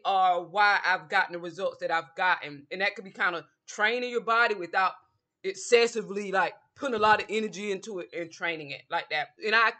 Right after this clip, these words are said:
I've always kept it simple. I've been one of those people,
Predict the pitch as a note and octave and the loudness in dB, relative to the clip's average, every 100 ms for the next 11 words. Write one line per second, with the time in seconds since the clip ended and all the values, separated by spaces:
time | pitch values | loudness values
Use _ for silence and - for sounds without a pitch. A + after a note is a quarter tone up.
0 | - G3+ G3+ G3 C4+ C#4 C#4 - B3 B3 | -2 0 2 2 2 2 -4 -8 -10 -10
1 | - - G#3 F#3 - - - _ _ _ | -18 -14 -12 -10 -12 -16 -18 _ _ _
2 | _ _ _ _ _ _ _ _ _ _ | _ _ _ _ _ _ _ _ _ _
3 | A3+ C#4 A#3 D4+ C#4 C4 B3 B3 - C4 | 2 4 2 -4 -4 0 0 0 -4 -14
4 | A#3+ A#3+ A#3 A3+ | -14 0 0 0